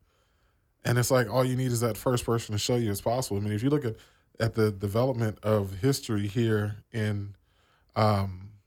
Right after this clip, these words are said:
the United States and here in, in modern, um, era, I mean, do y'all, do y'all realize that, like, the first airplane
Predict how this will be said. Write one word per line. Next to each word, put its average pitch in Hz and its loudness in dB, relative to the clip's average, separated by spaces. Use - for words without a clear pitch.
the 110 -4
United 107 2
States 143 0
and 104 -2
here 120 4
in, 101 -2
in 101 -2
modern, 107 2
um, 98 2
era, 120 4
I - 2
mean, 143 2
do 170 0
y'all, 320 4
do 156 -4
y'all 247 2
realize 139 2
that, 131 2
like, 110 2
the 127 4
first 208 2
airplane 117 0